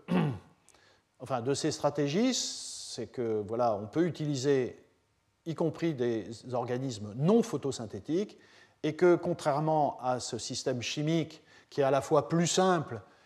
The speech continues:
et peut-être, euh, moins, et, et, et, et donc moins élaboré, euh, et voyez la, la, la nature des molécules qu'on produit, qui sont relativement simples, euh, à l'inverse, grâce à la puissance de la biologie synthétique, de l'ingénierie métabolique,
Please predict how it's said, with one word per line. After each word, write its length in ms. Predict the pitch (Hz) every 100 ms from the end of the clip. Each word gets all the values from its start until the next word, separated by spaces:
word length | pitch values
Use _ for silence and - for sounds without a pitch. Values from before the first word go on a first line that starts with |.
| _
et 80 | 123
peut-être, 680 | 127 135 - 156 147 - 131
euh, 420 | 120 117 120 117
moins, 340 | 117 143 139 113 117
et, 120 | 107
et, 240 | 110 113 117 101 117
et, 60 | 98 - -
et 100 | 123
donc 220 | 147 123
moins 200 | 139 165
élaboré, 760 | 156 156 139 139 135 160 147 156 - - _ -
euh, 140 | 123
et 80 | 123
voyez 380 | 127 135 143 143
la, 240 | 127 107
la, 180 | 113 113
la 220 | 110 127
nature 340 | 131 139 - 151
des 120 | 135
molécules 420 | 139 139 139 151
qu'on 160 | 127 120
produit, 560 | - 123 143 208 220 - - _ _ -
qui 60 |
sont 120 | -
relativement 600 | 101 123 120 123 107 117
simples, 440 | 110 165 175 196 - - _ _ _ _ _ -
euh, 200 | 123 107 - -
à 100 | 127
l'inverse, 680 | 123 135 196 208 - - - _ -
grâce 420 | 127 151 160 -
à 60 | -
la 100 | 135
puissance 420 | 170 165 190 165
de 60 | 151
la 100 | 143
biologie 460 | 139 156 147 143
synthétique, 600 | 139 151 - 131 156 156
de 80 | 131
l'ingénierie 520 | 131 135 127 135 135
métabolique, 680 | 131 123 120 117 147 208